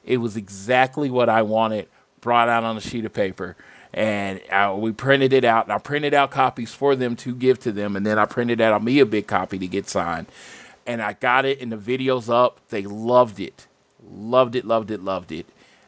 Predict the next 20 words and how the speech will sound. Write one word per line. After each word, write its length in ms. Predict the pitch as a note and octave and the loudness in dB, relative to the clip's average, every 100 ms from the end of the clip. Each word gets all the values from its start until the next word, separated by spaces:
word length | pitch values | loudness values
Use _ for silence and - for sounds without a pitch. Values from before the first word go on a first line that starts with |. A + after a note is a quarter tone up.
| _ G#2 | _ -2
I 140 | G#2 | -2
was 120 | G2 | -4
so 440 | - - C3+ C3+ C3 | -10 -4 2 4 4
happy 400 | B2+ A#2 A#2 G#2 | 2 0 -2 -2
I 80 | |
could 180 | G#2 F2+ | -4 -8
do 220 | F#2+ F2 | -8 -8
it 80 | E2 | -10
for 320 | - D#2 F2 | -10 -8 -8
'em. 100 | E2+ - _ _ _ - | -10 -14 _ _ _ -6
Uh, 480 | G#2 G#2 G2 G2 F#2 - - G#2+ G2 - - | -2 0 0 -4 -6 -10 -20 -20 -20 -20 -8
Dak 280 | A#2+ C3 A#2 | 0 0 0
said 280 | - C3 A#2 | -4 -2 -2
it's 180 | A2 A2 | -6 -6
going 320 | A#2+ A#2+ A#2 | -2 0 2
up 180 | A2 A#2+ | 2 0
in 120 | G#2 | -4
his 180 | G#2+ F2+ | -4 -4
bar. 520 | A2+ A#2 A#2 A#2 A2+ _ - _ _ | 0 4 4 4 -2 _ -20 _ _
Uh, 380 | G2+ G#2+ G#2+ | 0 2 2